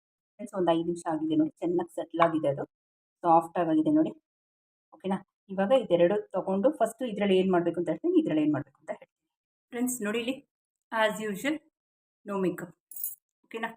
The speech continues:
ಸ್ಟಾರ್ಟ್ ಮಾಡೋಣ ಇವತ್ತಿನ ವಿಡಿಯೋ. ಫಸ್ಟ್ ನಾವೇನ್ ಮಾಡ್ಕೊಂಡಿದ್ವಿ, ಇದ್ರದ್ದು ಗ್ರೀನ್ ಟೀದು ಎಕ್ಸ್ಟ್ರಾಕ್ಟ್ ಇದೆಯಲ್ಲ, ಅದ್ರಲ್ಲಿ ಕಾಟನ್ ಅದ್ಬೇಕು.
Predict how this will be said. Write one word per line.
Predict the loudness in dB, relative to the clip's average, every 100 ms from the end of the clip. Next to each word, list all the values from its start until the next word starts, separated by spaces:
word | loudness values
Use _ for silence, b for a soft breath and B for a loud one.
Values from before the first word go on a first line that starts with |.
| _ _ _ _
ಸ್ಟಾರ್ಟ್ | -2 0 2
ಮಾಡೋಣ | 0 0
ಇವತ್ತಿನ | -2 -4 -4 -4
ವಿಡಿಯೋ. | -4 -8 -12 -20 _ _ _ _ _ _ _ _ _
ಫಸ್ಟ್ | -8 -6 -6
ನಾವೇನ್ | -4 -2 -2 -2
ಮಾಡ್ಕೊಂಡಿದ್ವಿ, | -2 -4 -4 -4 -4 -6 -8 _ _ _ _ _
ಇದ್ರದ್ದು | -12 -10 -8 -10
ಗ್ರೀನ್ | -8 -6 -6 -6
ಟೀದು | -8 -8 -12 _ -20
ಎಕ್ಸ್ಟ್ರಾಕ್ಟ್ | -16 -6 -4 -4 -6
ಇದೆಯಲ್ಲ, | -4 -4 -6 _ _ _ _ _ _ _ _ _ _ -6
ಅದ್ರಲ್ಲಿ | -4 -2 -2
ಕಾಟನ್ | 0 -2 -2 -4
ಅದ್ಬೇಕು. | -4 -10